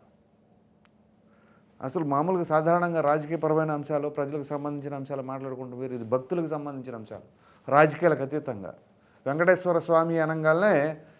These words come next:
ఒక పార్టీ వాళ్ళు వెళ్ళేదో కాదు, ఒక రాష్ట్రం వాళ్ళు వెళ్ళేదే కాదు, అందరూ ఆరాధన దైవం. మరి అట్లాంటి, ఆ, నిత్య పూజించే వెంకటేశ్వర స్వామికి ఇట్లాంటి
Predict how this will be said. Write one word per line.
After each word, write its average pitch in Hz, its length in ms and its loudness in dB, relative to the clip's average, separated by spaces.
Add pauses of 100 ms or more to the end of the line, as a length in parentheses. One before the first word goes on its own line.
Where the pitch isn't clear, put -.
(280)
ఒక 131 120 0
పార్టీ 165 360 6
వాళ్ళు 160 260 6
వెళ్ళేదో 160 400 4
కాదు, 165 280 4
ఒక 151 200 0
రాష్ట్రం 160 460 4
వాళ్ళు 160 180 2
వెళ్ళేదే 151 380 0
కాదు, 110 320 0 (1080)
అందరూ 170 580 2 (300)
ఆరాధన 165 440 4
దైవం. 139 380 0 (1700)
మరి 170 180 4 (560)
అట్లాంటి, 170 520 0 (880)
ఆ, - 20 2 (360)
నిత్య 151 200 -4 (120)
పూజించే 175 440 0 (300)
వెంకటేశ్వర 165 520 -4 (100)
స్వామికి 147 440 -4 (140)
ఇట్లాంటి 139 420 -4